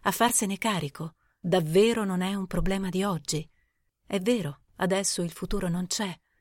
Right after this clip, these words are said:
ma facciamo in modo che ci sia. Responsabilità, impegno, coscienza, non sono solo tre parole. Dentro c'è un amore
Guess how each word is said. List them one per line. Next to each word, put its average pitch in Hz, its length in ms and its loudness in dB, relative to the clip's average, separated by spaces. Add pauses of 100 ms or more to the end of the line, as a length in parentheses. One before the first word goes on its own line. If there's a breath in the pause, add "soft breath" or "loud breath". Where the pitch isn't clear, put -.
(300)
ma 190 180 -2
facciamo 170 480 -2
in 151 120 -2
modo 156 260 -2
che 156 140 -12
ci - 120 -6
sia. - 400 -4 (800)
Responsabilità, 190 1120 2 (200)
impegno, 165 760 0
coscienza, 143 800 0 (360 soft breath)
non 175 240 2
sono 143 340 -2
solo 151 260 -6
tre 156 160 -6
parole. - 520 -8 (260)
Dentro 202 600 -2 (140)
c'è - 180 -2
un 170 100 0
amore 185 400 -4